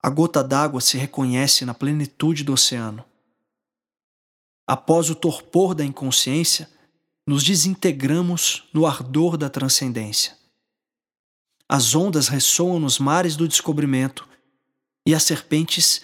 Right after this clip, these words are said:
sibilam no inefável renascimento. Os portais se abrem além dos portões da renúncia. A grande renovação nos aguardava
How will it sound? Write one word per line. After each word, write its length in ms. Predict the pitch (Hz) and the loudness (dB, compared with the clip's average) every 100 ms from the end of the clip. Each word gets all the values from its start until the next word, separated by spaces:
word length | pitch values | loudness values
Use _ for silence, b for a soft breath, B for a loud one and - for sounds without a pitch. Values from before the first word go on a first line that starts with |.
| B | B
sibilam 880 | - - - 170 139 180 202 170 170 165 _ - | 0 2 2 -2 0 2 4 2 0 -6 _ 0
no 80 | 156 | 2
inefável 680 | 160 156 - 147 139 135 | 2 0 -2 0 0 0
renascimento. 840 | 127 131 127 - 123 107 104 - - _ _ _ _ _ _ _ _ _ _ _ _ _ _ _ _ B - | 0 0 0 0 -2 -6 -10 -18 -20 _ _ _ _ _ _ _ _ _ _ _ _ _ _ _ _ B -2
Os 120 | 156 | 0
portais 440 | - - - 170 | 0 -2 0 2
se 120 | - 151 | 0 0
abrem 400 | 147 151 156 165 | -2 -2 -4 -2
além 400 | 151 147 139 175 | 0 2 0 0
dos 160 | 165 156 | 0 -2
portões 480 | 156 131 - 135 127 | -4 -4 -2 0 0
da 80 | |
renúncia. 580 | 131 131 117 110 - - _ _ _ _ _ _ _ _ _ _ _ _ _ _ _ - | 0 -2 -4 -2 -2 -4 _ _ _ _ _ _ _ _ _ _ _ _ _ _ _ -4
A 100 | 139 | 0
grande 400 | 131 156 208 156 | 2 2 2 2
renovação 720 | 151 135 127 123 - 151 156 b b b | 0 0 0 2 2 0 -4 b b b
nos 160 | 139 123 | 0 2
aguardava 720 | 143 143 131 127 127 117 110 | 2 0 0 0 0 -2 -10